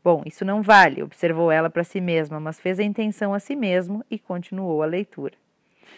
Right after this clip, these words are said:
Durante a escala que teve que fazer, um homem na sala de espera virou-se pra ela e disse: "O meu voo acabou de ser chamado.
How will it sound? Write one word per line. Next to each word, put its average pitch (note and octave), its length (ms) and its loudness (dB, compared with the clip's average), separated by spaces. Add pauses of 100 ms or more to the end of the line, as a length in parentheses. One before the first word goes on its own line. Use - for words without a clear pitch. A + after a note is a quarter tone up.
(720)
Durante A3+ 380 4
a D#4 40 4
escala F3+ 460 4
que F#3 100 -8
teve E3+ 240 -6
que F3+ 140 -14
fazer, G3+ 460 0
um G3+ 100 -2
homem F#3 260 -2
na F#3 140 -2
sala F3+ 320 0
de F3 80 -8
espera E3+ 460 0
virou-se F3 500 -4
pra F#3 160 -4
ela E3 220 0
e F#3 80 -4
disse: D#3+ 480 -14 (200)
"O G#3+ 80 -8
meu A3+ 220 0
voo A3 200 0
acabou A#3 540 -2
de C4+ 120 -6
ser C4 200 -4
chamado. E3 600 -6